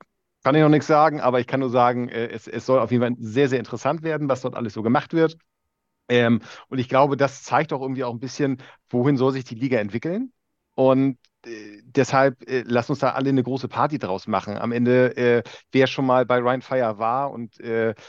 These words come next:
ich, ich, ich finde, man kann für jedes Team irgendwo Werbung machen, aber wer das schon mal erlebt hat, äh, und wir waren mit mehreren Leuten vor Ort, ich kann nur sagen, äh, das ist einfach toll, so viele Menschen dort zu sehen. Das ist genauso wie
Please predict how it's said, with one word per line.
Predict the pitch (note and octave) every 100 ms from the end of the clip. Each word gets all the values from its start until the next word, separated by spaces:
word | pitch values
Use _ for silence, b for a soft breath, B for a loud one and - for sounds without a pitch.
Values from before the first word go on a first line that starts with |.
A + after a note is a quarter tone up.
| B
ich, | A2+ - -
ich, | - A#2 - B2 -
ich | A#2+
finde, | B2+ B2
man | A#2+
kann | C3+
für | B2+
jedes | A#2 C#3+ C#3+ -
Team | - C#3
irgendwo | C3+ A#2
Werbung | A#2 C3 D3 B2
machen, | A2+ C#3+ D3 -
aber | A#2+ A2
wer | B2
das | C3
schon | C3+
mal | A2
erlebt | A2 D#3 -
hat, | D3 C#3+ -
äh, | A2+ A2+
und | A#2+ A2+
wir | G#2+
waren | A2+
mit | B2
mehreren | G#2+ B2 A#2+
Leuten | A#2 A#2+ A#2
vor | A2 A#2
Ort, | A2 B2 - B B B _
ich | G#2 - -
kann | B2
nur | B2+
sagen, | A2+ A#2+ B2 B2+ B2+
äh, | A#2 A#2
das | G#2+ A2+
ist | B2+
einfach | C3+ A2+
toll, | - B2 C#3 B2+
so | A#2+
viele | C#3+ D3 A#2
Menschen | A#2 C#3+ - D#3 D3+
dort | - B2
zu | - A2+
sehen. | A#2+ C#3
Das | A2+
ist |
genauso | - A#2 C3+ C3+ C3
wie | B2 C3+